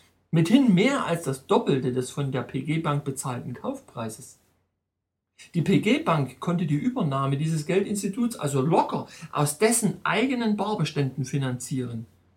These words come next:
Für die P G Bank war das natürlich ein außerordentlich lukratives Geschäft,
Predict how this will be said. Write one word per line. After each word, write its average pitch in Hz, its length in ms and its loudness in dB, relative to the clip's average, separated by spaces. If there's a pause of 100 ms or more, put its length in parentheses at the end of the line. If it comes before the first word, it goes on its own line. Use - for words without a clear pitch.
(320)
Für 202 100 2
die 156 120 6
P 139 180 2
G 220 180 2
Bank 139 300 -2
war 131 120 -2
das 127 120 -4
natürlich 127 460 -6
ein 123 220 -12
außerordentlich 135 960 -2
lukratives 143 640 -2
Geschäft, 127 380 -4